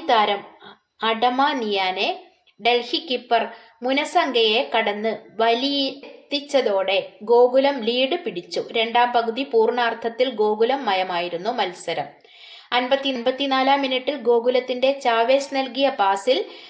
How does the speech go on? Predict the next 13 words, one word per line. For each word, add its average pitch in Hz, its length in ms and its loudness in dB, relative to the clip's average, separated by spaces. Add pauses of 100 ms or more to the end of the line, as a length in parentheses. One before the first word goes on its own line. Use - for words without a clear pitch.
(120)
നിയാനെ 269 580 2
ഗോളാക്കി. 208 640 -2
രണ്ടു 269 280 2
മിനിറ്റിനിടെ 277 800 0
അബെല്ലഡോ 247 760 2 (380)
നിറയൊഴിച്ച് 269 640 4
ലീഡ് 254 440 2
നാല് 220 400 2
ഒന്നാക്കി. 214 800 -4
അറുപത്തിനാലാം 233 720 0
മിനിറ്റിൽ 233 400 0
ഹൃദയ 226 520 0 (460)
ജെയിൻ 214 440 0